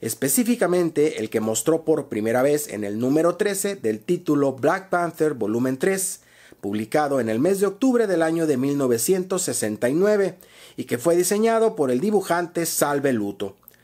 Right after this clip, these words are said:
reutilizando para el efecto mayormente el mismo molde con el que fabricó a su inmediato antecesor de la serie de Atuma,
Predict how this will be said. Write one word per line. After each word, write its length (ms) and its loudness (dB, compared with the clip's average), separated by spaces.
reutilizando 680 0
para 160 2
el 80 2
efecto 420 -2
mayormente 920 0
el 120 0
mismo 300 2
molde 420 2
con 160 -4
el 140 -2
que 120 -6
fabricó 600 0
a 100 -4
su 160 -6
inmediato 560 0
antecesor 600 -2
de 100 0
la 140 -2
serie 320 0
de 100 0
Atuma, 460 0